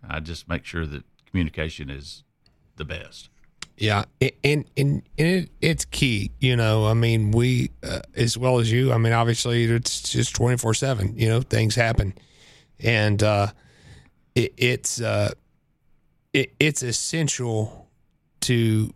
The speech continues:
Speaker 2: make sure that somebody's able to answer that call. And, and,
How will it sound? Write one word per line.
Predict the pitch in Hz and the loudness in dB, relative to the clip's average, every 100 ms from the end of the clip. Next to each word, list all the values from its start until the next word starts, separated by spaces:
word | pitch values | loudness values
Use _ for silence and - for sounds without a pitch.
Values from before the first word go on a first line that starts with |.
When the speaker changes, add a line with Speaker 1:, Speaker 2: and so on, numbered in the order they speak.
| _ | _
Speaker 2:
make | 180 135 135 131 - | 2 4 4 2 0
sure | 127 123 | 2 2
that | 113 113 - | 2 0 -4
somebody's | - 127 120 107 | -2 2 2 4
able | 107 98 | 2 4
to | 98 | 2
answer | 101 - | 2 0
that | 98 - | -4 -4
call. | 104 - - _ - | -6 -8 -10 _ -2
And, | 110 107 101 - - | 2 2 0 -2 0
and, | 107 104 98 | 2 2 0